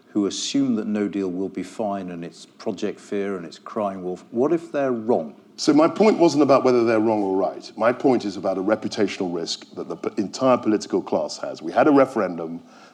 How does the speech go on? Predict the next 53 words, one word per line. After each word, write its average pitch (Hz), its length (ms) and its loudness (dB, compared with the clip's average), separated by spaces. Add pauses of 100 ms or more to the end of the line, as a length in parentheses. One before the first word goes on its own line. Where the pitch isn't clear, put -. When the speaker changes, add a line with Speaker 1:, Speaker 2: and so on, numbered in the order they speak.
(260)
Speaker 2:
Both 143 340 6
parties, 107 460 2
main 110 260 2
parties, 98 400 0
said 98 180 -4
that 98 120 -4
they 101 100 0
would 98 140 0
honour 104 220 2
that 85 180 -2
referendum 85 440 -6
in 85 60 -10
their 82 120 -8
manifestos. 85 880 -10 (420)
And 135 120 4
if 135 140 4
they 127 140 6
don't, 113 720 2 (280)
I 107 100 4
think 110 200 -2
there's 104 160 -2
a 104 40 -6
huge 110 340 2
reputational 98 640 -2
risk 92 220 -4
about 87 240 -4
democracy 90 480 -8
in 80 80 -10
this 80 120 -12
country. - 300 -10
That's 120 260 0
what 107 120 2
I 90 120 4
think. - 340 -8
Speaker 1:
Right, 135 140 4
let, 160 140 -8
let 202 100 -2
me 214 80 4
make 190 140 4
it 160 80 4
specific. - 440 -8
If 147 160 -4
we 202 80 2
could 185 160 4
leave 175 320 2
on 139 100 0
the 123 60 -2
fourteenth 165 520 0
of 123 120 -4
November 117 340 -2
with 107 240 4
a 98 60 2
deal, 80 420 -8